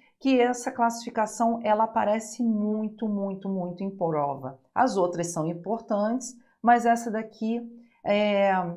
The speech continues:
merece uma atenção especial de vocês. Então, quanto aos estágios de evolução, a gente vai ter os arquivos correntes,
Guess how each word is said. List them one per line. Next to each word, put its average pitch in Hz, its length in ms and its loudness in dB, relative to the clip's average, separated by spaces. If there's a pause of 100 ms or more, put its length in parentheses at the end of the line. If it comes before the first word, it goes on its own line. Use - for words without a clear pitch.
(260)
merece 202 540 4
uma 202 100 0
atenção 202 500 -2
especial 190 520 -4
de 190 100 -8
vocês. 165 580 -6 (240)
Então, 214 260 0
quanto 247 360 2
aos 208 300 4
estágios 165 520 0
de 180 100 -4
evolução, 226 640 -2
a 247 60 -2
gente 214 260 -8
vai 196 120 -4
ter 190 160 -4
os 165 120 -2
arquivos 151 520 -8
correntes, 196 760 -4